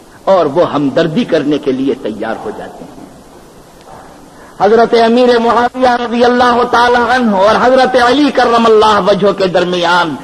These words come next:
میدان صفین کے اندر مقابلہ ہو رہا ہے۔ ایک طرف حضرت علی کی فوجیں ہیں، دوسری طرف حضرت امیر معاویہ کی رضی اللہ تعالی عنہ۔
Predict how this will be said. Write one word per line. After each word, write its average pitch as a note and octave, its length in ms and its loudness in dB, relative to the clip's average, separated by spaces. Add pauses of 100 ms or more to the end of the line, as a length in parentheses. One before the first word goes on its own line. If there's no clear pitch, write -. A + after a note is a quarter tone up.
(200)
میدان B3 600 0 (120)
صفین D4+ 540 -2
کے B3+ 160 -4
اندر A3 320 0
مقابلہ F#3+ 500 0
ہو E3 240 0
رہا D#3 340 0
ہے۔ D3+ 200 -2 (300)
ایک C4+ 340 -2
طرف A3 320 -2
حضرت F#3+ 320 -2 (100)
علی A3+ 220 -2
کی G3 220 -8
فوجیں E3+ 340 -4
ہیں، D3 160 -4
دوسری F3 420 -4
طرف D3+ 300 -4
حضرت C#3 320 -4
امیر B2+ 340 -6
معاویہ B2 460 -10 (140)
کی - 80 -20 (2000)
رضی B2 300 -6
اللہ A2+ 440 -6
تعالی G#2+ 220 -8
عنہ۔ - 260 -16